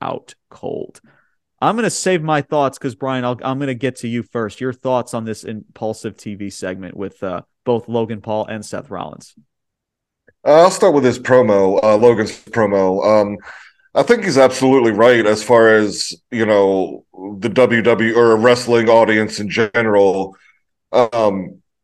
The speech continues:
Speaker 2: unless he chooses to, to really commit himself and do something like The Miz did, or, like, you know, he's gonna spend the next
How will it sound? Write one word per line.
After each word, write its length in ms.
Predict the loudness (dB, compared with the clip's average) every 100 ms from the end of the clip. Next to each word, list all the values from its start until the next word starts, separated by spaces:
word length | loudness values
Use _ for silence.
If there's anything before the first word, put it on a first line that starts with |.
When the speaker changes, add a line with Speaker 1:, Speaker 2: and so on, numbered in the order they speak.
| -18 -18 -4
Speaker 2:
unless 380 | -2 2 2 2
he 120 | -2
chooses 420 | 0 0 0 -2
to, 260 | -2 -4 -4
to 160 | -2 2
really 300 | 4 2 0
commit 260 | 0 0
himself 400 | 0 0 0 0
and 120 | 0
do 100 | -4
something 360 | -2 -2 -2 0
like 280 | 2 2 0
The 100 | -2
Miz 340 | 0 0 -2
did, 320 | -2 2 2
or, 240 | 2 0 2
like, 280 | 0 0 -4
you 100 | -2
know, 220 | 0 -2
he's 240 | -2 -2
gonna 400 | -2 2 2 0 -4 -12
spend 300 | -4 -2 0
the 80 | 0
next 440 | 0 -2 -10